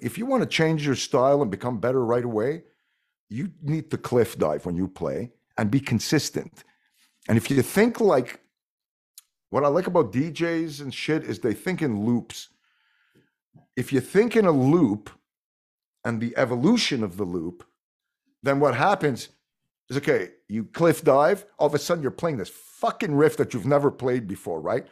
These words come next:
'Cause you've decided to start playing double time where you don't normally do it. The second you realize you've done that,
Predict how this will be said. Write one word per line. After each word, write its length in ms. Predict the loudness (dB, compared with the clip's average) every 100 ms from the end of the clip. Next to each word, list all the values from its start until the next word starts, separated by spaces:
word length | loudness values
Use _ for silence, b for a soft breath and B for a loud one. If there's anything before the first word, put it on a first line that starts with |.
| b b
'Cause 180 | -4 -2
you've 140 | -2
decided 580 | 0 0 2 4 2 0
to 100 | -2
start 380 | -4 -2 -2 -2
playing 240 | -4 -4
double 240 | 0 -2 -2
time 300 | -6 -8 -6
where 120 | -6
you 100 | -4
don't 240 | -2 -2
normally 380 | -2 -4 -2 -6
do 200 | -6 -6
it. 160 | -6 b b b b b b
The 100 | -10
second 580 | -6 -2 -2 0 0 0
you 160 | 0
realize 720 | 0 0 0 2 2 0 -4 -6
you've 240 | -6 -6
done 340 | -4 -2 -2
that, 380 | -2 -4 -6 -10